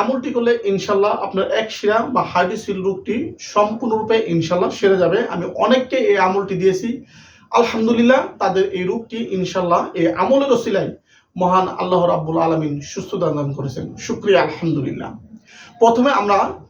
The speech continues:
জানার চেষ্টা করব একশিরা বা হাইড্রোসিল কি। একশিরা বা হাইড্রোসিল রোগটি সাধারণত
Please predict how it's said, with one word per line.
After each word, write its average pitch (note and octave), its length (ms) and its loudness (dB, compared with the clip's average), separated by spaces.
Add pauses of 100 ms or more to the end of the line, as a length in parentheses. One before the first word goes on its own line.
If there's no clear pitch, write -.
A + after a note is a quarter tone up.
(260)
জানার G#3 320 4
চেষ্টা - 260 -4
করব F#3 140 -2 (300)
একশিরা A#3+ 380 0 (180)
বা G3 160 -2
হাইড্রোসিল A3 520 -2 (120)
কি। D3 120 -4 (1300)
একশিরা B3 360 2 (240)
বা F#3 80 2 (100)
হাইড্রোসিল A#3 500 -2
রোগটি - 240 -10 (140)
সাধারণত F3 380 -6